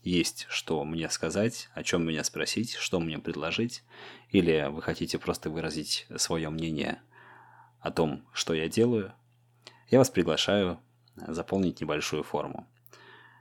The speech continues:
Она, правда, небольшая, но мне будет очень интересно и приятно. Комментарии, конечно, я прочитаю в, э, следующих выпусках. Ну, а теперь пришло время прощаться.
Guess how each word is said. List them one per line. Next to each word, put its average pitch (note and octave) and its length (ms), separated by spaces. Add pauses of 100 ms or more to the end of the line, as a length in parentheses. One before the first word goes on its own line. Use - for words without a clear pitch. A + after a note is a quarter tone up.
(480)
Она, F2 240
правда, G#2 320
небольшая, D#2 580 (300)
но D#2+ 100
мне F#2+ 300
будет E2 300
очень E2 280
интересно E2 400
и - 40
приятно. - 440 (520)
Комментарии, F#2+ 440
конечно, F2+ 380
я D#2+ 300 (160)
прочитаю F2+ 560
в, - 140
э, D2+ 180
следующих - 420
выпусках. - 520 (480)
Ну, G2+ 380 (800)
а - 120
теперь B2+ 280
пришло - 260
время F#2 200
прощаться. - 460